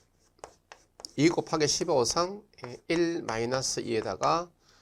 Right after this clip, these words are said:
아, 파송비가 영점삼, 예. 어, 시그마 X가 인장이죠. 예, 바깥으로 향하는 게 인장.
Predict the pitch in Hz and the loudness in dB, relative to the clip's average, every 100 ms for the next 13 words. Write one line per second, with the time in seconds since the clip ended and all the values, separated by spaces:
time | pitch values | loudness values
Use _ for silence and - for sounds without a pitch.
0 | _ - 127 - 156 160 160 208 175 127 | _ 2 2 4 4 4 4 0 0 2
1 | 143 180 - _ _ _ - - - - | 2 2 -2 _ _ _ -16 -16 -16 -20
2 | _ - 120 123 120 110 107 87 104 160 | _ 0 0 0 -2 -2 -2 0 0 -2
3 | 185 - 98 98 _ _ _ _ _ _ | -6 -10 -14 -14 _ _ _ _ _ _
4 | _ _ - 143 147 247 226 214 - 180 | _ _ 4 6 6 4 4 4 4 4
5 | 147 226 240 233 160 170 - 120 117 - | 4 2 4 4 4 2 0 -2 -4 -6
6 | 135 165 175 208 180 131 127 - 127 131 | 0 0 2 0 2 2 0 -4 -6 -6
7 | 123 113 107 - | -4 -6 -6 -14